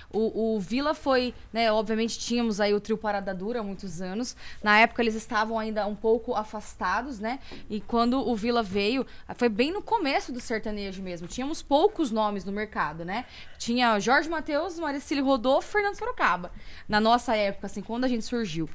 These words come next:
E era muito diferente mesmo, assim, era uma junção. Ali a pessoa que ia no show, ela via tudo. Ela via uma cantora solo, às vezes ela via um cantor solo, às vezes ela via um momento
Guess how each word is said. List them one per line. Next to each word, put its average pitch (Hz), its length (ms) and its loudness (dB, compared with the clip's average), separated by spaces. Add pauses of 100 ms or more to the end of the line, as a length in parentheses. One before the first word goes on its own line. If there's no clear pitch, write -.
(320)
E 214 80 2
era 277 180 8
muito 359 460 4
diferente 190 600 -8
mesmo, 151 240 -8
assim, 170 280 -10
era 185 140 -2
uma 262 160 2
junção. 320 500 -2 (300)
Ali 247 380 4
a 403 60 4
pessoa 320 340 -2
que 302 120 -4
ia 285 60 2
no 285 100 -2
show, 294 220 0
ela 349 160 4
via 381 200 0
tudo. 302 300 -2 (240)
Ela 233 180 0
via 220 240 -2
uma 220 120 -2
cantora 220 360 0
solo, 262 500 0
às 254 120 0
vezes 226 120 -2
ela 214 140 0
via 214 120 -2
um 220 60 0
cantor 208 300 -2
solo, 220 440 0 (260)
às - 60 -20
vezes 185 80 -12
ela 214 140 0
via 220 160 -4
um 226 40 -4
momento 226 580 -2